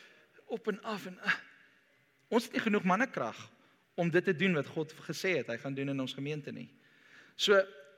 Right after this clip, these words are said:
die woord van die Here sê dat ons almal het 'n verskeidenheid van gawes ontvang. En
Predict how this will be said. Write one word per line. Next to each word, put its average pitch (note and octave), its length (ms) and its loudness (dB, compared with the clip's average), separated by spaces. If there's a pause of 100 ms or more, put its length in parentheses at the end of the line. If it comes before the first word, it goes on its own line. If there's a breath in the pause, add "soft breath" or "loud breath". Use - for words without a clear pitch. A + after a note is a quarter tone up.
(160)
die E3 140 -4
woord C#4 180 4
van G#3 140 -2
die F3+ 80 0
Here F#3+ 100 2
sê F#3 220 0
dat E3+ 100 0
ons F3+ 220 -2 (100)
almal F3+ 460 0
het D#3 340 -2 (500 soft breath)
'n - 60 -10
verskeidenheid A3 800 -2
van F3 200 -4
gawes F#3 500 -2
ontvang. F3 480 -8 (1300 soft breath)
En F#3 220 2